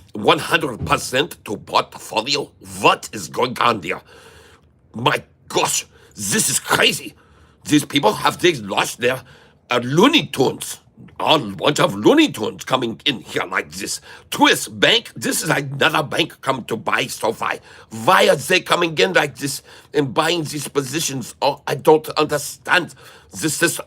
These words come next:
absolutely crazy. <laughs> Thank you, uh, Pickens Huggins funds. The funds you have just sent to keep this channel going. I am very happy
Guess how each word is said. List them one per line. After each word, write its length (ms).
absolutely 1040
crazy. 440
<laughs> 1000
Thank 440
you, 140
uh, 180
Pickens 500
Huggins 520
funds. 420
The 180
funds 480
you 140
have 200
just 240
sent 220
to 200
keep 180
this 380
channel 420
going. 260
I 260
am 120
very 340
happy 360